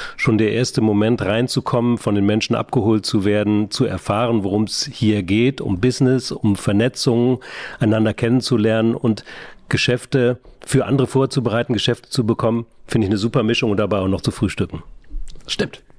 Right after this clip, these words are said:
Speaker 2: Dabei auch noch zu frühstücken. Wir treffen uns ja nun wöchentlich. Ist das für dich gut oder eher, oh,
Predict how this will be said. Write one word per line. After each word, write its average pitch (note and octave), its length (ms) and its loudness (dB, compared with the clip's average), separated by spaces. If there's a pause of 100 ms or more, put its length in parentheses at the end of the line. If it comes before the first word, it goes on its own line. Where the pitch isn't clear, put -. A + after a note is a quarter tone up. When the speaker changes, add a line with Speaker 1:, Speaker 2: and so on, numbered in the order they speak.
(120)
Speaker 2:
Dabei C#3+ 300 0
auch C#3 100 2
noch C3+ 140 0
zu A#2 140 -2
frühstücken. F3+ 500 -2 (880)
Wir - 80 0
treffen C3 260 0
uns B2 140 0
ja B2 60 0
nun A2+ 220 2
wöchentlich. D#3+ 580 -2 (540)
Ist - 200 -2
das C#3 100 0
für C#3 120 2
dich B2+ 360 -2 (440)
gut C4 260 4
oder F3 480 0 (100)
eher, D3+ 400 4
oh, G2 40 -2